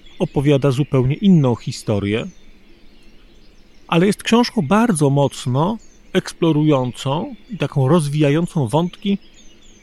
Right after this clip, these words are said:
które pojawiły się już wcześniej w książce Żółte oczy prowadzą do domu. Ja do tej książki miałem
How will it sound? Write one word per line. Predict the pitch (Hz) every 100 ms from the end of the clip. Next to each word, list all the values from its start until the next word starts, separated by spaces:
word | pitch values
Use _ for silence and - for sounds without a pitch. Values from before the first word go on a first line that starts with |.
| -
które | - 233 143
pojawiły | - 175 160 139 151 202 170
się | - 147 143 135
już | 127 170 - - -
wcześniej | - - 143 - 156 143 143 143 139 _ - - - - -
w | -
książce | - 135 135 - 139 151
Żółte | 135 147 - 143
oczy | 131 - - 127 131 -
prowadzą | - 127 107 113
do | 117
domu. | 110 90 - - - - - - _ - - - - - - - - - - - - - - - - - - - - - - - - - - - - - - - -
Ja | 139 196
do | 240
tej | 294
książki | 190 - 180 202 - 220
miałem | 160 170 185 185 180 180